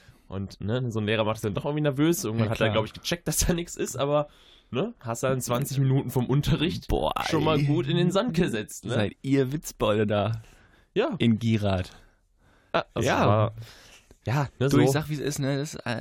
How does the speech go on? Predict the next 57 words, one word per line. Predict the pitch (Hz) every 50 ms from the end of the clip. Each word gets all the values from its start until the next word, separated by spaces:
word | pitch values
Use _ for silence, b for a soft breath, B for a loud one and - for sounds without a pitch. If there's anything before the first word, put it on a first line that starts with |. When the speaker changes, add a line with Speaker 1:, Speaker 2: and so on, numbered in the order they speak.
| - _
Speaker 2:
ist | - 110
Speaker 1:
Und | 117 151
Speaker 2:
ein, |
Speaker 1:
grad, | 139 107 110 120
Speaker 2:
ist | 123
ein | 151 143
Muschistreich. | 147 175 185 160 127 - - 110 - - -
Speaker 1:
grad | - - 110 110 -
in | - 135
der, | 123 - -
in, | 120 123
ja, | - - 87 85 90
ich | 95 90 -
weiß, | 76 80 98 95 - -
aber | - 92 92
grad | - 87 95 110 113
in | 117
der, | 117 113
in | 110 123
der | 127 117
Schule, | - - 135 147 180 185 160
ne, | 131 135 131
dann | 123 123 120 120 110 101
gab's | 101 107 101
dann | - 113 101 87
eher | 98 117 113
mal | 98 92 92
so | 87 95
Momente, | 92 90 87 90 101 101 110 85
wo |
man | 92 98 92 85
natürlich | 80 82 - 98 98 90 - -
irgendwie, | 92 92 95 87 90 90 85 B B B B B B B B B B B B B B B B B B B _ _
ja, | - 92
versucht | - - 95 - 101 95 -
hat, | 113 -
ein | -
bisschen | 98 90 - - 98 90 90 90 87
Mist | 92 95 -
zu | - 107
bauen, | 87 87 87 90
so, | 85 87
ich | 85
meine, | 95 92 90
Chaostage | - - 95 98 98 - - 110 98 92 95 98 101
und | 92 92
sowas. | 92 92 90 92 -
In | 92
der | 90 - 71 76
Mottowoche | 82 98 104 - 101 95 92 92
gab's | 80 87 98
natürlich | 92 82 - 87 -
auch, | 98 107 117
aber | 113 -
Speaker 2:
Ja, | 87
Speaker 1:
das, | 90 101
Speaker 2:
aber | 110